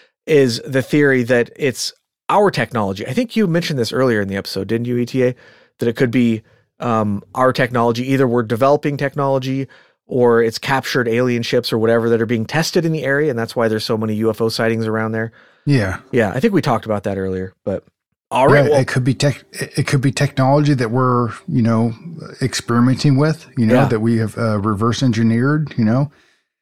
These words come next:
Speaker 2: and it could also be like, like we had mentioned before, mm, possibly, like, we have,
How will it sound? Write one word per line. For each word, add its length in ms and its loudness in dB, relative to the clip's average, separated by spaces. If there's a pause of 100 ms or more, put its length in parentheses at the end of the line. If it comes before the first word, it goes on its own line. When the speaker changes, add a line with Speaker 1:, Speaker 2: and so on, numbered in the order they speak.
(260)
Speaker 2:
and 320 -2
it 180 -2
could 140 2
also 380 2
be 520 2
like, 240 -6
like 200 -2
we 80 0
had 120 0
mentioned 300 0
before, 580 0 (560)
mm, 460 -2 (160)
possibly, 1000 2 (380)
like, 260 0
we 340 -2
have, 360 2